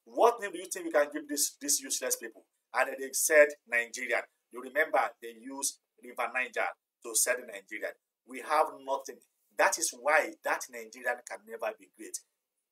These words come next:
It can't. For those who still believe in it, you are just deceiving yourself.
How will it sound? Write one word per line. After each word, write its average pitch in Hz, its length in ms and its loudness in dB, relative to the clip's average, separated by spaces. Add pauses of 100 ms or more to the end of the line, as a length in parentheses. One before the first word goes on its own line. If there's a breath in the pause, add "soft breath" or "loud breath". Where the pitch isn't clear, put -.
(260)
It - 140 -10 (100)
can't. 147 340 0 (1080)
For 247 220 -2
those 330 280 2
who 302 160 -4
still - 260 -4
believe 131 340 -10
in 120 140 -6
it, - 120 -18
you 143 160 -8
are 185 100 0
just 165 220 -8
deceiving 131 360 -6
yourself. 104 320 -4